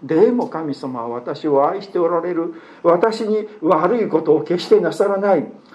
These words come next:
一見悪いことに見えても、それはきっと素晴らしい良いことに変わるんだ。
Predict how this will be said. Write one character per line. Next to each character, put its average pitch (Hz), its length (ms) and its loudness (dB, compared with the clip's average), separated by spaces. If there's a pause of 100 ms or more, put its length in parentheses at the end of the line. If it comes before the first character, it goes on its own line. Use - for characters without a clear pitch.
一 - 180 -2
見 247 260 6
悪 202 320 4
い - 40 -4
こ 175 120 -2
と 175 160 -2
に 170 160 -8
見 185 160 -4
え 220 120 8
て 202 120 0
も、 139 260 -4 (200)
そ 202 180 -2
れ 233 80 0
は 233 140 0
き 233 120 -10
っ 220 40 -12
と - 160 -2
素 202 160 -2
晴 208 180 6
ら 202 60 4
し 202 120 -6
い 139 180 -2
良 247 140 0
い 226 60 -8
こ 143 120 -10
と 143 120 -8
に 147 200 -8 (220)
変 147 140 -4
わ 170 140 -2
る 233 140 0
ん 196 60 -2
だ。 156 200 -4